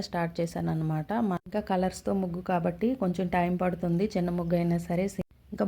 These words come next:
మార్నింగే తొందరగా వేస్తున్నాను కాబట్టి ఎవరు హెల్ప్ చేయడానికి కూడా రారనమాట. ఇంకా ఒక్కదాన్నే వేసుకోవాలి, చాలా టైమ్ పట్టేస్తుంది. అందుకని చెప్పి తొందరగా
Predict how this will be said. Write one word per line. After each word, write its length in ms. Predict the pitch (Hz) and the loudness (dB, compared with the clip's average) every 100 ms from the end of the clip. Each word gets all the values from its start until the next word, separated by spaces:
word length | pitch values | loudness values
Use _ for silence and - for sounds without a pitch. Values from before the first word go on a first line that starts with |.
| 196 | 4
మార్నింగే 360 | 185 185 185 202 | 4 4 2 0
తొందరగా 380 | 180 175 180 196 185 | 0 0 2 4 6
వేస్తున్నాను 520 | 175 170 185 180 175 170 | 4 0 -2 0 0 -2
కాబట్టి 300 | 160 165 220 226 175 | -2 -2 0 2 4
ఎవరు 160 | 170 180 | 4 2
హెల్ప్ 180 | 165 - 175 | 0 -2 -4
చేయడానికి 400 | 170 165 160 - | 0 0 -2 -2
కూడా 180 | 165 175 196 | -2 0 0
రారనమాట. 560 | 165 160 165 160 156 147 196 | 2 2 0 0 0 -2 -4
ఇంకా 120 | 170 165 | -2 -2
ఒక్కదాన్నే 400 | 165 165 165 175 170 | -2 0 2 2 0
వేసుకోవాలి, 580 | 165 - 165 156 170 202 | -2 -2 -2 0 -2 -2
చాలా 220 | 160 156 160 | -2 -2 -2
టైమ్ 180 | 165 160 160 | -2 -2 -4
పట్టేస్తుంది. 580 | 151 160 160 160 156 185 165 | -4 -6 -6 -4 -2 0 0
అందుకని 320 | 160 165 165 | -2 -2 -4
చెప్పి 240 | 160 - 262 - - - - - - - | -4 -4 -6 -6 -20 -20 -20 -20 -4 0
తొందరగా 400 | 175 180 175 | 2 2 4